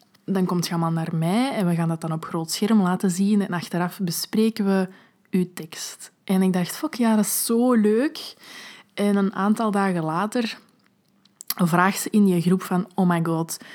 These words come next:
hoe cool zou het zijn als we gewoon Wim Helsen himself uitnodigen, ehm, om naar hier te komen?" En wij zo: "My fuck ja, doe dat, doe dat." Ehm, dus ze mailt met,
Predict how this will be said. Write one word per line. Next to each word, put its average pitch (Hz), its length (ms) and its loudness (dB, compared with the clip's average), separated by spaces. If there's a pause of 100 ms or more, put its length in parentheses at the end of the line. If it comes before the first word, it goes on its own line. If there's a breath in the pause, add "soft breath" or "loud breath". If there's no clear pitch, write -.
(320 loud breath)
hoe 226 360 2
cool 220 320 2
zou 180 200 4
het 165 140 -2
zijn 190 340 0
als 180 200 0
we 185 60 2
gewoon 175 500 2 (260 loud breath)
Wim 196 280 4
Helsen 196 720 2
himself 175 580 0
uitnodigen, 233 760 2 (480 soft breath)
ehm, 170 360 -2
om 185 160 2
naar 170 160 2
hier 165 260 -2
te - 120 -12
komen?" 175 440 -8 (240 loud breath)
En 180 220 -8
wij 185 180 0
zo: 175 180 0
"My 196 440 2
fuck - 320 -10
ja, 180 300 -4
doe 196 260 0
dat, 196 220 -4
doe 202 180 0
dat." 220 300 0 (560 loud breath)
Ehm, 180 380 -4
dus 190 260 0
ze 185 240 -2
mailt 175 520 0
met, 185 540 -4